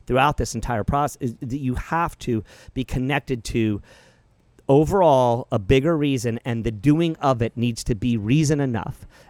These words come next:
at least to start. If you don't, can't start from that position, I'm sorry, but you're going to have a very hard time, number one, going through all these mental training processes that we're about to talk about, and number two, you've probably already been running into really difficult times of staying motivated.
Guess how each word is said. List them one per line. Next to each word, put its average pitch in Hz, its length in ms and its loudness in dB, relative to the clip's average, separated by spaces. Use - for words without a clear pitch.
at 135 180 0
least 147 600 0
to - 100 -4
start. - 480 -8
If - 160 -4
you 135 240 -2
don't, 160 240 4
can't 208 300 -2
start 170 260 0
from 160 140 -2
that 151 160 -2
position, 127 500 0
I'm 147 120 -2
sorry, 190 320 2
but 127 100 0
you're 123 120 2
going 151 120 0
to 143 60 -2
have 147 100 0
a 139 80 0
very 147 320 2
hard 151 220 0
time, 147 200 0
number 131 200 2
one, 170 260 2
going 135 240 2
through 131 200 -6
all 156 120 4
these 143 160 0
mental 135 240 -4
training 175 300 -4
processes 117 480 -4
that 123 100 -2
we're 127 80 0
about 117 260 -2
to - 60 -12
talk - 320 -2
about, 110 260 -2
and 147 140 2
number 160 220 0
two, - 180 0
you've 165 220 -2
probably 202 480 2
already 180 260 0
been 131 180 -2
running 139 260 -2
into 135 380 0
really 185 280 6
difficult 139 460 -2
times 170 340 -2
of 120 120 -6
staying 123 260 -4
motivated. 143 560 -6